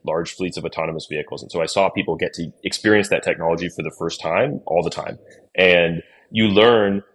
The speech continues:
what kind of questions people have and, and what makes them uncertain about things. And, and it all kind of comes down to control for me. It's like, do people feel like they have the ability to, like, hit the button and stop the vehicle and get out? Or if they're a pedestrian and the vehicle's driving around them, like, they know that it's going to stop if you walk in front of it. And so, like,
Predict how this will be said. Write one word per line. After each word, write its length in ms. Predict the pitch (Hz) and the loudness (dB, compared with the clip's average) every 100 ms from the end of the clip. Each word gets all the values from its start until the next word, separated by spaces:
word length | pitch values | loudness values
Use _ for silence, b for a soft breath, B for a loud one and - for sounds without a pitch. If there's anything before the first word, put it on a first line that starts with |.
| _ | _
what 180 | - 107 | -2 0
kind 140 | - 90 | 0 -2
of 80 | |
questions 380 | - 123 - 110 | 2 2 2 -4
people 280 | - 104 95 | -6 -4 -2
have 400 | 98 98 95 92 | 2 4 4 2
and, 220 | 87 85 - | -2 -6 -6
and 100 | 90 | -4
what 140 | 90 | -4
makes 200 | - 95 | -2 -4
them 320 | - 90 87 82 | -4 -4 -4 -6
uncertain 440 | 82 82 - 92 90 | -6 -6 -6 -6 0
about 260 | 87 82 | 0 0
things. 240 | 87 85 - | -2 -6 -4
And, 160 | 85 - | -6 -4
and 100 | 90 | 0
it 80 | 92 | 2
all 140 | 120 | 2
kind 180 | - 101 | 2 -2
of 80 | - | -2
comes 180 | 92 | -4
down 280 | - 87 85 | -2 -2 -2
to 260 | - 80 76 | -4 -6 -6
control 500 | - 78 - 65 55 - | -10 -10 -6 -4 -6 -8
for 80 | 73 | -12
me. 120 | 73 | -10
It's 120 | 65 | -10
like, 160 | 82 - | -10 -2
do 120 | 117 | -2
people 220 | 113 110 | 0 -2
feel 180 | - 98 | 2 2
like 140 | 92 | 2
they 80 | - | 2
have 160 | 87 87 | 2 2
the 80 | 90 | 0
ability 300 | 82 85 82 | -2 -2 -2
to, 60 | 80 | -4
like, 140 | 76 - B - | -6 -6 B 2
hit 140 | 165 | 2
the 80 | 107 | 6
button 280 | 104 98 95 | 4 4 -2
and 120 | 87 | 0
stop 240 | - 92 | 2 2
the 120 | 90 | 0
vehicle 460 | 85 85 - 85 82 | -4 -4 0 2 2
and 120 | 87 82 | 0 0
get 160 | 95 | 2
out? 220 | 80 76 78 | 2 -2 -4
Or 360 | 90 90 87 90 | -2 0 0 0
if 100 | - | 0
they're 120 | 98 | 0
a 80 | 92 | 2
pedestrian 500 | 110 120 - 95 90 | 4 4 4 -4 -4
and 80 | |
the 60 | 87 | -6
vehicle's 260 | 90 95 90 | -6 -6 -2
driving 240 | 95 92 | 0 2
around 320 | 98 98 92 | 2 0 0
them, 140 | 85 76 | -4 -6
like, 160 | 76 | -6
they 80 | 101 | -2
know 340 | 110 131 123 101 | 2 4 4 4
that 120 | 98 | 0
it's 140 | - | -4
going 240 | 92 92 90 | -2 -2 -2
to 100 | 90 | -6
stop 360 | - 101 78 - | 0 0 0 -8
if 100 | - | -10
you 80 | 85 | -6
walk 200 | 80 - | -4 -6
in 80 | |
front 180 | 95 131 | -2 -2
of 80 | 90 | -2
it. 160 | 76 73 | -4 -6
And 120 | 78 | -6
so, 80 | 87 | -4
like, 140 | 80 | -4